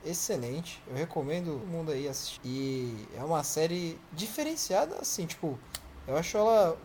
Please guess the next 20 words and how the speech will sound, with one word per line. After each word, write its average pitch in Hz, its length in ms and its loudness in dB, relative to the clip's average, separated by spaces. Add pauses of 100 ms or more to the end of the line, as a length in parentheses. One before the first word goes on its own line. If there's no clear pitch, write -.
um 156 40 -4
conteúdo 226 680 2
único, 208 560 2
assim - 160 -4
como 185 240 2
Breaking 160 320 2
Bad, 170 720 4
assim 156 300 -2
como 156 360 0
Game 139 220 2
of 151 200 0
Thrones. 175 840 0
É, 127 260 0
pra 160 220 6
mim 139 160 0
é 220 80 4
uma 180 160 4
série 190 320 4
desse 180 380 4
nível. 170 240 4